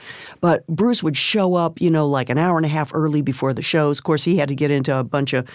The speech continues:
uh, body makeup 'cause he'd been, you know, um, in an accident, and he's, he's, he's got, his head's all banged up, and he's got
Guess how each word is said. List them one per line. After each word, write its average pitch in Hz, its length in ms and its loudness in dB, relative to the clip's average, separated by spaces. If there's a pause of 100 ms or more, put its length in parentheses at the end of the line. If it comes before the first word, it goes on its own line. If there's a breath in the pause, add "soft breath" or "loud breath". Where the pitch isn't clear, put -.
(320 loud breath)
uh, 143 160 0
body 143 300 2
makeup 143 420 0
'cause 135 140 -2
he'd 135 180 -2
been, 135 340 2
you 143 120 2
know, 120 240 0 (560)
um, 120 400 -4 (100)
in 139 140 2
an 127 100 2
accident, 156 640 0
and 135 180 -2
he's, 127 380 -6
he's, 135 220 -4
he's 127 180 -8
got, 120 240 -4 (720 loud breath)
his - 140 -4
head's 170 200 2
all 147 120 2
banged 139 400 2
up, 135 200 0
and 127 60 -2
he's 127 140 -4
got 127 220 -4